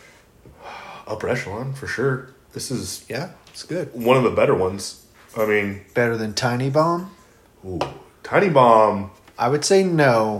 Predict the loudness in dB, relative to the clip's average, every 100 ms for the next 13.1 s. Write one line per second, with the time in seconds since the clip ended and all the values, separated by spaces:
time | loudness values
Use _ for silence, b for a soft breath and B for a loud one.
0 | -2 6 8 8 8 6 4 2 4 6
1 | 6 6 4 4 4 2 -4 -4 -2 -4
2 | -4 -4 -2 4 6 8 8 10 8 8
3 | 4 2 0 -6 -8 -4 0 4 6 4
4 | 2 -2 0 0 0 -2 0 0 2 0
5 | -6 -16 -12 -10 -10 -8 -8 -6 -8 -10
6 | -4 0 2 2 2 2 4 4 4 4
7 | 4 4 2 2 4 4 6 6 6 4
8 | 6 4 4 4 4 4 2 2 2 4
9 | 6 6 2 -10 -20 b b b b b
10 | _ -4 0 0 -2 -2 -2 -2 -4 -8
11 | 0 0 2 0 0 2 4 4 2 -2
12 | -4 -4 -4 -4 -4 -2 -4 -2 -4 -6
13 | -10